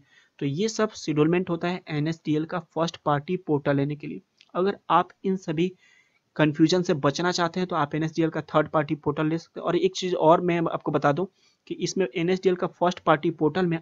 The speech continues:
आप रिटेलर, डिस्ट्रीब्यूटर और मास्टर डिस्ट्रीब्यूटर जैसा आईडी नहीं बना सकते हैं। इसमें केवल आप एक ही आईडी बना, आपकी बनती है और वो आप, आईडी आप खुद यूज़ कर सकते हैं। यानी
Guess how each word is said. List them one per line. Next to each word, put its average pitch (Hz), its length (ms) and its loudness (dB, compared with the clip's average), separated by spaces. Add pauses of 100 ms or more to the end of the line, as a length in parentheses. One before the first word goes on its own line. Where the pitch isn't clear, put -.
आप 160 200 -2 (400)
रिटेलर, 160 460 4 (220)
डिस्ट्रीब्यूटर 156 560 0
और 170 120 0
मास्टर 147 340 0
डिस्ट्रीब्यूटर 160 560 -2
जैसा 151 280 -4
आईडी 151 340 2
नहीं 147 280 0
बना 139 220 2
सकते - 300 -8
हैं। 147 140 -8 (340)
इसमें 180 260 -4
केवल 180 280 0
आप 170 120 2 (120)
एक 160 180 2
ही 196 140 2
आईडी 151 200 6
बना, 143 260 2 (340)
आपकी 151 280 4
बनती 156 320 2
है 190 60 4
और 165 240 2
वो 165 160 4
आप, 156 320 2
आईडी 147 300 0 (120)
आप 160 220 0 (100)
खुद 190 240 0
यूज़ 151 340 4
कर 139 160 2
सकते 143 300 -8
हैं। 147 200 -4 (420)
यानी 156 160 2